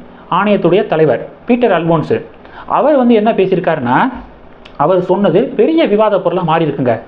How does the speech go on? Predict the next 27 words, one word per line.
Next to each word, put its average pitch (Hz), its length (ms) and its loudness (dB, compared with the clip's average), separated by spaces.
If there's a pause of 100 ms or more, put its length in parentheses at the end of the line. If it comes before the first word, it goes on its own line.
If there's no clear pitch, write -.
(320)
அவர் 160 160 0
என்ன 208 140 0
தெரியுமா 185 280 0
சொல்றாரு, 156 520 0 (300)
ஒரு 180 140 2
வாட்டி 196 580 0 (680)
ஈவேரா 254 380 2
இருக்காரு 175 280 0
பாத்தீங்களா, 160 320 0 (560)
அவரு 175 520 0 (300)
காந்தி 311 400 2
அவர்களுக்கு 196 440 0
வந்து 180 360 2
ஒரு 156 100 0
கடிதம் 196 320 -2
வந்து 170 220 2
எழுதுறாரு, 156 300 2
மகாத்மா 196 400 -2
காந்தி 208 260 0
அவர்களுக்கு 165 400 2
கடிதம் 175 300 0
எழுதுறாரு. 143 580 0 (280)
அந்த 156 160 -2
கடிதத்துல 214 420 0
என்ன 170 160 0
சொல்றாருன்னா, 170 680 0 (420)
"எங்க 170 380 2